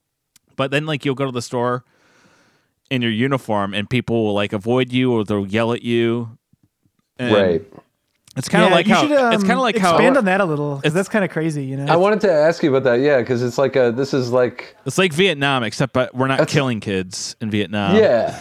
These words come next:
Speaker 1: <laughs>
Speaker 2: And it's like
Speaker 3: It's the
Speaker 2: a
Speaker 3: opposite. <laughs> Yeah, yeah.
Speaker 2: Yeah,
Speaker 3: You're actually
Speaker 2: exactly.
Speaker 3: helping
Speaker 2: You're
Speaker 3: people and
Speaker 2: saving
Speaker 3: still getting
Speaker 2: people
Speaker 3: treated like
Speaker 2: and
Speaker 3: that.
Speaker 2: getting treated like
Speaker 1: But,
Speaker 2: shit.
Speaker 1: but it, yeah,
Speaker 2: But
Speaker 1: like
Speaker 2: it's like a rolling disaster that, like,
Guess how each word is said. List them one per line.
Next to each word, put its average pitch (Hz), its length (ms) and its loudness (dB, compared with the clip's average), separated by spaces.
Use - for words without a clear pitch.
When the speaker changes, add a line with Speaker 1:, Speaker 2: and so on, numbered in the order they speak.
Speaker 1:
<laughs> 214 120 0
Speaker 2:
And 190 120 2
it's 202 160 0
like 214 140 4
Speaker 3:
It's 208 80 2
the 277 240 6
Speaker 2:
a 233 80 2
Speaker 3:
opposite. 269 600 0
<laughs> - 0 -
Yeah, 302 140 4
yeah. 208 120 2
Speaker 2:
Yeah, 190 340 4
Speaker 3:
You're 226 160 2
actually 226 240 4
Speaker 2:
exactly. 208 340 4
Speaker 3:
helping 165 140 4
Speaker 2:
You're 170 80 4
Speaker 3:
people 202 160 2
and 185 120 6
Speaker 2:
saving 180 100 4
Speaker 3:
still 151 120 4
getting 156 200 4
Speaker 2:
people 151 100 4
Speaker 3:
treated 139 260 4
like 156 160 -2
Speaker 2:
and 147 120 4
Speaker 3:
that. 131 60 -2
Speaker 2:
getting 147 260 2
treated 156 280 0
like 143 140 2
Speaker 1:
But, 175 160 2
Speaker 2:
shit. 160 320 2
Speaker 1:
but 170 140 0
it, 165 240 -2
yeah, 160 120 2
Speaker 2:
But 196 160 4
Speaker 1:
like 214 120 4
Speaker 2:
it's - 160 -4
like 208 220 2
a 170 600 2
rolling 180 440 2
disaster 147 640 2
that, 120 140 2
like, 113 340 2